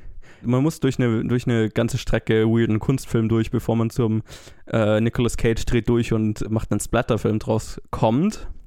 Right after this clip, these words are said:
Wenn das aber geil für einen klingt, dann kann man das, dann, dann ist das, glaub ich, die perfekte Mischung. Aber der, der Anfang des Films ist definitiv weitaus kunstfilmlastiger als der Rest vom Film. Das, ja, war für mich definitiv ein starkes Gefälle, dass der zweite Teil definitiv besser ist als der erste Teil.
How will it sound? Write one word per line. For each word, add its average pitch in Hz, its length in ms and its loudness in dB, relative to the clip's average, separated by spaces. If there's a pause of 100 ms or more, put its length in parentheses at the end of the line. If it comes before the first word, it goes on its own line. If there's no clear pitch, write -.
(140)
Wenn 127 140 2
das 156 120 2
aber 131 140 2
geil 107 200 2
für - 160 0
einen 127 160 0
klingt, 131 200 0
dann 117 60 0
kann 120 140 0
man 120 100 2
das, 113 180 -2
dann, 120 300 -2
dann 120 120 0
ist 127 120 -2
das, 120 140 -4
glaub 117 160 2
ich, - 60 -4
die - 60 -8
perfekte - 320 -2
Mischung. 113 460 0 (300)
Aber 107 340 2
der, 107 300 0
der 107 120 2
Anfang 123 220 0
des 117 140 -2
Films 120 180 0
ist 110 160 -2
definitiv 120 640 0
weitaus 113 640 0
kunstfilmlastiger 110 840 -2
als - 140 -4
der - 100 -4
Rest - 160 -4
vom - 160 -4
Film. - 240 -4 (480)
Das, - 340 -6
ja, 117 360 0
war 135 560 0
für 139 160 0
mich 143 260 0
definitiv 123 680 0
ein 120 160 0
starkes 117 400 0
Gefälle, 113 320 2
dass 107 120 0
der 117 140 -4
zweite 113 280 0
Teil 110 280 0 (500)
definitiv 117 420 4
besser 107 240 2
ist 110 120 -2
als 107 140 -2
der - 100 -2
erste 110 240 -2
Teil. - 240 -4